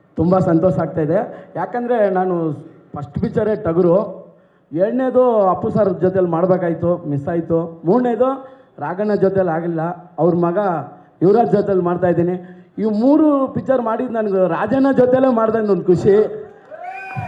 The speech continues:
ರಾಜಣ್ಣ ಜೊತೆಲೇ ಮಾಡ್ದಂಗೆ ಖುಷಿ. ಈ ಜಾಲಿ ಜಾಲಿ ಅನ್ನೋ ಒಂದ್ ಪದ ವಿಜಯ್ ಸಾರು ಹಾಗೂ ಮಾಸಿ ಸಾರ್ಗೆ ನಾನು ತುಂಬಾ ದೊಡ್ಡ ಮಟ್ಟದಲ್ಲಿ ಥ್ಯಾಂಕ್ಸ್ ಹೇಳ್ಬೇಕು.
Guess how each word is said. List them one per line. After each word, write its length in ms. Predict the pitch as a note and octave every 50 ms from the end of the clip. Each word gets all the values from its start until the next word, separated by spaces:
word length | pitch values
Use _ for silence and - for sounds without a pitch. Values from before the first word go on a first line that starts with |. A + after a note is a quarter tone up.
| - G3 E3 C#3+ - E3+ D#3 C3+ - - - - - - - - - - - -
ರಾಜಣ್ಣ 460 | D3 D#3+ E3+ A#3 A#3+ C#4 D4 D4 D4+
ಜೊತೆಲೇ 440 | C#4+ C#4 C4+ C4+ C#4+ C#4+ D4 D4+ C#4
ಮಾಡ್ದಂಗೆ 400 | B3 B3 B3+ A#3+ C4 B3+ B3 C4
ಖುಷಿ. 500 | A3 A3 - B3 A#3+ A#3+ A#3+ - - - - - - -
ಈ 100 | G#3 A#3
ಜಾಲಿ 420 | A#3+ F3 E3 G#3+ A3 C4+ D#4+ E4 D#4
ಜಾಲಿ 240 | B3 D4 C#4+ C#4+ C#4+
ಅನ್ನೋ 180 | C#4 C#4 B3
ಒಂದ್ 140 | - - F3+ G3
ಪದ 140 | G#3+ A3 B3+ B3+ B3 B3+ B3 B3 - - - - - - - - _ _ - E3
ವಿಜಯ್ 260 | F#3+ A3+ G3 C#4+ D4
ಸಾರು 320 | C#4 C4 B3 A#3+ A#3+ B3+
ಹಾಗೂ 640 | C4 B3 F3+ F#3 G#3+ G#3+ G#3 A#3 A3 G#3 G3+ F#3+ F#3
ಮಾಸಿ 420 | F3 F3 E3+ F3 G3+ A#3+ - C#4 A#3+
ಸಾರ್ಗೆ 680 | - B3 A3+ G#3+ A3+ A#3 A#3+ A#3 G#3+ G3+ F#3 F3+ E3+ E3
ನಾನು 180 | D#3+ E3+ F3 E3+
ತುಂಬಾ 320 | - F#3+ F#3+ G3+ A3+ A#3
ದೊಡ್ಡ 320 | F3 F3 G3 G3 G3 - A#3 A3+ G#3 G#3 G3
ಮಟ್ಟದಲ್ಲಿ 440 | G3 F#3+ F#3 G3+ G3 F#3+ F3+ E3 D3 - - F3 F3+ - - - - - _ _ _ _ -
ಥ್ಯಾಂಕ್ಸ್ 260 | F#3 G#3 A#3+ - B3
ಹೇಳ್ಬೇಕು. 580 | A3+ G#3 F#3+ F#3+ F#3 F#3+ - G3+ G#3+ G#3+ -